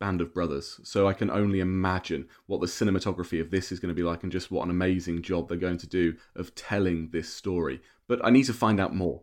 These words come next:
I've got some practical questions because it's mind-boggling to me how this even begins to work. So how are they funded? We'll start with that one, because it's not gonna be cheap and they have to live as well as they're doing this, and it's gonna take quite a long time.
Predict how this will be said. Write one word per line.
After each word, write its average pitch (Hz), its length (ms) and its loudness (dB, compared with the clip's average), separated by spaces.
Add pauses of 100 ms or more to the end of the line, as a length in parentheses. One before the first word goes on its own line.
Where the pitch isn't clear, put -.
(160)
I've 127 140 2
got 165 140 4
some 135 180 6
practical - 400 -4
questions 85 520 -2
because 104 260 0
it's 120 120 -2
mind-boggling 117 760 6
to - 120 -4
me 90 160 4
how 104 160 6
this 95 340 0
even 104 220 4
begins 95 380 0
to 92 100 -2
work. 85 320 0 (340)
So 156 340 4 (180)
how 196 160 0
are 208 80 6
they 185 100 8
funded? 120 640 4 (320)
We'll 135 120 2
start 160 300 2
with 127 120 6
that 117 200 2
one, 90 260 -2 (240)
because 139 160 2
it's 147 140 2
not 175 160 2
gonna 139 120 4
be 120 100 4
cheap 127 380 2
and 101 80 0
they 104 80 4
have 135 180 -2
to 107 340 6
live 104 420 6
as 98 140 0
well 113 220 8
as 98 100 6
they're 98 80 4
doing 120 280 6
this, 80 160 0
and 110 60 2
it's 87 100 -2
gonna 131 140 2
take 113 280 0
quite 120 220 4
a 110 40 6
long 101 220 4
time. 101 360 0